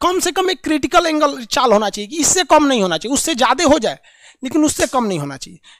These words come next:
कैसे निकालिएगा इसके लिए? कितना होगा भाई? अरे, इस पे नहीं निकाल पा रहा है लोग। अरे, ये वेलो-, under root लगाओ, रेडियस कितना है? पाँच,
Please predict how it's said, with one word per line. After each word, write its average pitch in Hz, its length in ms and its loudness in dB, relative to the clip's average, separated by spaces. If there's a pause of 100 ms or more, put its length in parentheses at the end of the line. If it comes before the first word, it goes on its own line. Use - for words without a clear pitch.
कैसे 277 220 0
निकालिएगा 147 440 -8
इसके 147 220 -10
लिए? 139 180 -16 (460)
कितना 339 240 -2
होगा 220 220 4
भाई? 233 200 -4 (480)
अरे, 349 140 0
इस 339 200 0
पे 381 120 0
नहीं 403 140 2
निकाल 311 280 0
पा 226 160 2
रहा 190 100 2
है 180 60 2
लोग। 185 380 2 (500)
अरे, 285 140 0
ये 339 140 2
वेलो-, 285 380 2 (540)
under 339 180 2
root 330 160 4
लगाओ, 302 360 4 (360)
रेडियस 330 380 4
कितना 302 300 0
है? 233 60 4
पाँच, 302 420 4